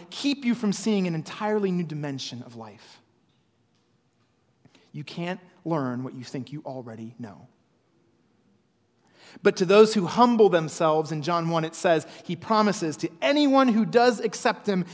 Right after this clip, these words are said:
he gives the right to become a child of God. So in closing, I want to pose a couple challenges to you. I'm gonna invite the musicians back up. We're gonna,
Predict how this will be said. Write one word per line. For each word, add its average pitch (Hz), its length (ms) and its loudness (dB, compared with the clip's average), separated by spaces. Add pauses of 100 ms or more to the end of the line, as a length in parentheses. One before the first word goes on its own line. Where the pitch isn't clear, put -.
(100)
he 190 100 -6
gives 180 300 0
the 156 80 -6
right 147 360 -4
to - 80 -14
become 139 300 -10
a 127 40 -10
child 123 440 -14
of 120 140 -20
God. 104 260 -18 (3000)
So - 140 2
in 208 80 4
closing, 185 760 2 (1600)
I - 40 -8
want 240 180 -2
to - 60 -16
pose 190 240 0
a 170 60 -4
couple 160 360 -10
challenges 143 520 -12
to - 120 -16
you. 120 60 -10
I'm 143 80 -6
gonna 220 120 0
invite 165 180 -4
the 156 160 -10
musicians 151 400 -8
back 147 220 -10
up. 143 160 -10
We're 143 80 -14
gonna, 151 200 -6